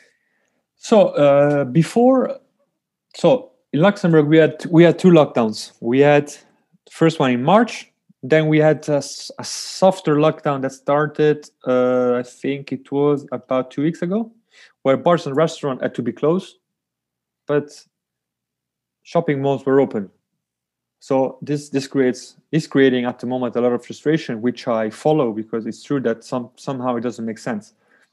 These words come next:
because you allow crowds of people to gather into a commercial, like, in a, in a, in a shopping mall, but you don't allow four person to go to a restaurant. Where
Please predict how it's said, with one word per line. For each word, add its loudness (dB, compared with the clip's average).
because -6
you -2
allow 0
crowds 0
of -14
people -2
to -10
gather 0
into -6
a -4
commercial, -4
like, -4
in -8
a, -10
in -10
a, -8
in -12
a -10
shopping -4
mall, -6
but -8
you -10
don't -6
allow 2
four -2
person -4
to -14
go -4
to -8
a -2
restaurant. -6
Where -8